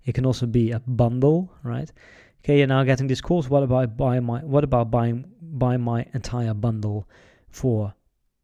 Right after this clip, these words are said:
for double the price, right? Or double the price of the, um, original course. And then, yeah, if you have a twenty percent upsell rate,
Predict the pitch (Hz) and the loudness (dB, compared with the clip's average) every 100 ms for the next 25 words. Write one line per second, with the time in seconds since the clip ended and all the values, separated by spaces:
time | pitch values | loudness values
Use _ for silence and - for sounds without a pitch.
0 | _ _ _ _ _ - 139 104 131 117 | _ _ _ _ _ -6 -4 4 6 6
1 | 107 - 110 98 - - _ _ - - | 2 2 0 -2 -10 -16 _ _ -20 -12
2 | 113 113 135 113 135 123 117 - 123 120 | -8 -6 -4 0 2 2 0 -2 -2 -2
3 | 123 104 123 113 110 104 104 104 - - | -4 -6 -4 -2 -2 -4 -6 -10 -14 -4
4 | 127 120 117 113 104 131 113 - - _ | -2 -2 -4 -8 -6 -8 -8 -14 -20 _
5 | _ _ _ _ _ _ _ _ _ _ | _ _ _ _ _ _ _ _ _ _
6 | _ - - - - - - - _ _ | _ -20 -20 -20 -20 -18 -18 -20 _ _
7 | _ - 151 147 143 135 117 - 156 120 | _ -4 2 4 4 0 -4 -10 -6 -4
8 | 110 - 131 117 120 135 123 - 110 117 | -4 -4 -4 -4 -4 -2 -4 -4 -6 -6
9 | 110 - - 104 104 104 - | -6 -10 -8 -6 -6 -10 -14